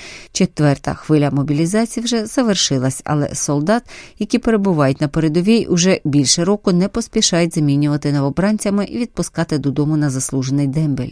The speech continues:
Багато бійців побоюються, що їх можуть звільнити з роботи, адже їхні робочі місця заброньовані лише на рік. Утім, юристи запевнюють, на це роботодавці не мають права.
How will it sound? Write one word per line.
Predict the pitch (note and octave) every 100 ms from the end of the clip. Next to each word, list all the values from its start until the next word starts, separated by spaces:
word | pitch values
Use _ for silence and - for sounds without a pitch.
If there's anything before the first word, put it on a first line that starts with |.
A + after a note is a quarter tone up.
| -
Багато | D3 C3+ B2+
бійців | C3 D3 - A3
побоюються, | - C#3 D#3+ G3+ F#3+ C3+ C#3
що | - E3
їх | A3 -
можуть | B3 B3 A#3+
звільнити | A#3 G3 E3 F3
з | G3
роботи, | G#3 G#3 F3+ - -
адже | C3+ C3+
їхні | C3 C3+ - G3+
робочі | G3+ G3+ G3 F#3
місця | F#3+ - G#3 -
заброньовані | - A#3 A3 D3 C3+ C#3+ D3+ D#3 -
лише | G#3+ - C3+
на | C3+
рік. | C#3+ C3 - - - - -
Утім, | F3 B3 -
юристи | F#3 D3 C3 - C#3
запевнюють, | E3 - G3 D#3 C3 B2+
на | C3 C#3
це | - G#3
роботодавці | A3 G#3+ - G3 G3 F#3+ - -
не | D4
мають | A#3 C3 A#2
права. | - - B2 G2